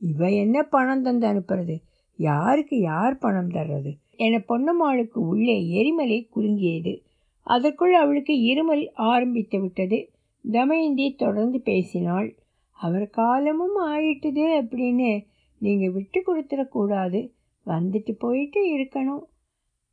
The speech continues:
இந்த பொண்ணு சட்டுன்னு வளர்ந்துருவா. அப்பா இல்லைன்னா இனிமே நீங்க தான் இவளை பத்திரமா பார்த்துக்கணும்.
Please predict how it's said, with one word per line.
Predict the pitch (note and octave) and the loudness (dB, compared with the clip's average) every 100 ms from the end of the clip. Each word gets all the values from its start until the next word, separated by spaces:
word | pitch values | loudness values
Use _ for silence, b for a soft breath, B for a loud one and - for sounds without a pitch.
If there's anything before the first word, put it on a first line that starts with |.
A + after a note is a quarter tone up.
| _ _ _ _ _ | _ _ _ _ _
இந்த | - G#3+ G3+ | -2 0 0
பொண்ணு | F#3 A#3 B3+ D4 C4+ | -2 -2 0 -2 0
சட்டுன்னு | B3 G3+ - D4 E4 E4 | -2 -2 -2 -2 0 0
வளர்ந்துருவா. | D4+ D4 D4 C#4+ D4 D#4 - _ _ _ | 0 0 -2 -2 -2 -4 -10 _ _ _
அப்பா | - - - B3+ | -6 -2 2 4
இல்லைன்னா | B3+ B3+ B3 B3+ C4 | 2 0 -2 0 0
இனிமே | B3+ B3 B3+ B3+ | 0 0 0 2
நீங்க | A3+ A#3 B3 A#3 | 2 2 0 -2
தான் | A3+ A3 C4+ | 0 0 0
இவளை | C#4+ C#4 | -2 -4
பத்திரமா | B3 A#3+ - B3+ B3 B3 B3+ | -4 -6 -4 -4 -2 -2 -2
பார்த்துக்கணும். | C4+ B3 B3 A#3+ B3 D4+ | -2 -2 -4 -6 -6 -8